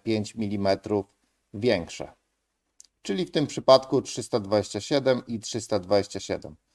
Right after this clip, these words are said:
Oczywiście to wycięcie również oklejnujemy. Dodamy sobie tutaj to wycięcie. To wycięcie, e, należy dodać podczas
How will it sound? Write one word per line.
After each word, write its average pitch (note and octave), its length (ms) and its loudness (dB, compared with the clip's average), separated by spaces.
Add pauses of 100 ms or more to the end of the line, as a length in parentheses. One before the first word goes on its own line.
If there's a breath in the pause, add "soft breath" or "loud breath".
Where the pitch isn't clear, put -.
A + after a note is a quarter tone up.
(240 soft breath)
Oczywiście E3+ 540 0
to A#2+ 140 2
wycięcie A2+ 580 0
również G2+ 580 -2 (360)
oklejnujemy. G#2+ 840 0 (1800 loud breath)
Dodamy D3 420 6
sobie B2 280 2
tutaj A2 300 0
to A2 120 0
wycięcie. D3 560 0
To A#2+ 220 2
wycięcie, A2 760 0
e, F#2+ 420 -2
należy G#2 540 0
dodać A2 680 2 (1600)
podczas A2+ 680 2